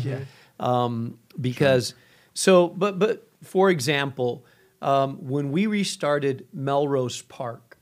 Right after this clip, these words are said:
Speaker 2: uh, New Life Melrose Park, um, this was an Italian community in an I-, Italian congregation. A lot of people were Italian background, but a community that had turned very Hispanic.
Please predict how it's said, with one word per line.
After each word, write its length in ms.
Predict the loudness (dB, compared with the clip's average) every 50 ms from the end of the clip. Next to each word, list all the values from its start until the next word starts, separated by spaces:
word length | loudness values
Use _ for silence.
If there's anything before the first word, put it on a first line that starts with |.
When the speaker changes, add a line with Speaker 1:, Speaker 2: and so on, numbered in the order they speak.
| _ _ _ _ _ _ _ _ -16 -12
Speaker 2:
uh, 280 | -8 -6 -4 -4 -4
New 160 | -4 -6 -4 -4
Life 220 | -4 -4 -4 -4
Melrose 380 | -4 -4 -4 -4 -4 -6 -8 -8
Park, 400 | -6 -6 -4 -4 -6 -8 -12 _ _ _ _ _ _ _ _ _ _ _ _ _ _ _
um, 500 | -2 -2 0 0 0 -2 -4 -6 -8 -10 -14 _ _
this 180 | -8 -8 -6 -4
was 140 | -4 -6 -4
an 80 | -6
Italian 520 | -6 -6 -2 0 2 2 2 0 -2 -4 -4
community 580 | -6 -6 -4 -4 -4 -2 -2 -2 -2 -4 -6
in 220 | -6 -8 -8 -6 -6
an 160 | -4 -4 -6
I-, 120 | -6 -8 -10
Italian 800 | -12 -12 -12 -10 -10 -10 -10 -10 -6 -2 0 0 0 0 -2 -2
congregation. 840 | -2 -2 0 0 -2 -2 -2 -4 -4 -4 -6 -6 -6 -4 -4 -4 -4
A 40 | -2
lot 220 | -2 -2 0 0
of 100 | -2 -4
people 260 | -6 -8 -8 -6 -6 -4
were 180 | -2 -2 -2
Italian 400 | -4 -4 -4 -4 -4 -2 -4 -4 -2
background, 580 | -2 -2 -2 -4 -4 -6 -6 -4 -4 -6 -8 -12 _ _ _ _ _ _ _ -6
but 160 | -4 -2 -2
a 60 | -2
community 600 | -2 -4 -4 -2 0 0 2 2 2 2 0 0
that 100 | -2 -4
had 180 | -4 -8 -8 -10
turned 280 | -8 -6 -6 -6 -6 -4
very 300 | -4 -4 -4 -4 -4 -4
Hispanic. 920 | -6 -6 -8 -8 -10 -12 -10 -10 -8 -8 -6 -8 -8 -10 -12 -14 -18 _